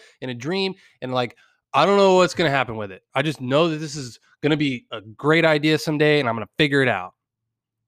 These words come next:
And there were hundreds, hundreds of times when I was like, "Screw this shit.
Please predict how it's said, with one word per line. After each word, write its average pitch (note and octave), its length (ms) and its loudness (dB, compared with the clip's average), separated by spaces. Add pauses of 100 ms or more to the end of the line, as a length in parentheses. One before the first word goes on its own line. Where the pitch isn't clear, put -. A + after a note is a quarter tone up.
(400)
And D3 80 2
there F3 80 4
were D#3 200 4 (240)
hundreds, F3 920 -2 (480)
hundreds C#4+ 1040 2
of C#3+ 160 -8
times C3 680 -4 (380)
when C3 100 -12
I C3 60 -2
was B2 100 -4
like, B2 160 -4
"Screw - 560 -2
this A#2+ 160 -2
shit. - 380 -14